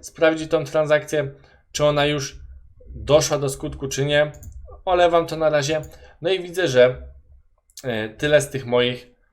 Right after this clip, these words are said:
że tyle z tych moich ikonów bierze udział w tym momencie w stejkowaniu. E, tak naprawdę to już jest wszystko. Jeżeli na następny dzień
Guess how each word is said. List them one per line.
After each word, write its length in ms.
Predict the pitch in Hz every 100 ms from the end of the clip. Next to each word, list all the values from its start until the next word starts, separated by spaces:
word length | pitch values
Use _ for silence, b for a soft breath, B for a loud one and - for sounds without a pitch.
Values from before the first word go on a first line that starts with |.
| _ _ _ _ _ _ _ _ _ _ _ _ _ _ -
że 140 | 135
tyle 220 | 147 147
z 40 | 139
tych 160 | 135
moich 240 | 131 131 127 131
ikonów 380 | 127 127 131 - b b -
bierze 420 | 107 131 165 147
udział 300 | - 127 135
w 60 | 123
tym 180 | - 160
momencie 440 | 117 117 113 131
w 40 | -
stejkowaniu. 680 | - 156 156 165 147 107 82 - B B B B
E, 200 | - 117
tak 240 | 120 196 220
naprawdę 400 | 202 208 202 170
to 160 | 175
już 140 | 165 165
jest 160 | 139
wszystko. 580 | - 139 - 127 131 - - b b b b b _
Jeżeli 880 | 113 120 185 196 190 160 147 139 - - _ _ _ _ - - - _ _ _ _ _ -
na 240 | 107 151
następny 480 | 196 185 190 - 170
dzień 360 | 147 156 151